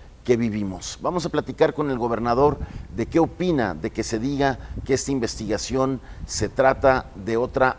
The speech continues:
verdad histórica como la que se reclama al gobierno federal hizo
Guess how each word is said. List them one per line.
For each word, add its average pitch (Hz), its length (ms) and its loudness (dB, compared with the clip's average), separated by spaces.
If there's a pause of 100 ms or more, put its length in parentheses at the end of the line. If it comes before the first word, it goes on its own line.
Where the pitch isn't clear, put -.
verdad 104 400 2
histórica 123 680 -2
como 101 460 -6 (280)
la 104 240 2
que 107 120 0
se - 160 0
reclama 127 600 4 (220)
al 104 200 2
gobierno 117 460 2
federal 113 560 4
hizo 123 420 0